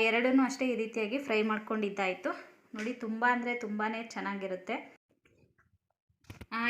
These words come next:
ಇದನ್ನ ಮೇಲ್ಗಡೆಯಿಂದ ಟ್ಯಾಪ್ ಮಾಡಿದ್ರೆ ಸೌಂಡ್ ಬರಬೇಕು, ಅಲ್ಲಿ ತನಕ ಪಟ್ಟ ಪಟ್ಟ ಅಂತ ಸೌಂಡ್ ಬರುತ್ತೆ. ನೋಡಿ, ಈ ಥರ ಎತ್ತಾಕಿದ್ರೆ ಸೌಂಡ್ ಬರುತ್ತೆ, ಅಲ್ಲಿ ತನಕ ಫ್ರೈ ಮಾಡ್ಕೋಬೇಕು. ನೋಡಿ, ಈ ರೀತಿಯಾಗಿ ನೀಟಾಗಿ ಸೋದಿಸ್ಕೊಂಡು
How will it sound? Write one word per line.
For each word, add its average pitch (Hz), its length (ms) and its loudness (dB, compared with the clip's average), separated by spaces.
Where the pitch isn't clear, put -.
ಇದನ್ನ 285 240 6
ಮೇಲ್ಗಡೆಯಿಂದ 254 560 6
ಟ್ಯಾಪ್ 220 260 6
ಮಾಡಿದ್ರೆ 226 260 0
ಸೌಂಡ್ 247 320 6
ಬರಬೇಕು, 202 440 -4
ಅಲ್ಲಿ 220 200 -2
ತನಕ 220 300 -4
ಪಟ್ಟ 214 200 -6
ಪಟ್ಟ 208 220 -6
ಅಂತ 208 180 -4
ಸೌಂಡ್ 202 260 -4
ಬರುತ್ತೆ. 190 300 -4
ನೋಡಿ, 202 240 -4
ಈ 202 120 -6
ಥರ 196 100 -4
ಎತ್ತಾಕಿದ್ರೆ 202 560 -10
ಸೌಂಡ್ 202 260 -6
ಬರುತ್ತೆ, 190 340 -4
ಅಲ್ಲಿ 208 200 -2
ತನಕ 214 260 -6
ಫ್ರೈ 208 160 0
ಮಾಡ್ಕೋಬೇಕು. 190 640 -6
ನೋಡಿ, 202 240 -8
ಈ - 40 -4
ರೀತಿಯಾಗಿ 202 500 -6
ನೀಟಾಗಿ 196 380 -8
ಸೋದಿಸ್ಕೊಂಡು 196 640 -8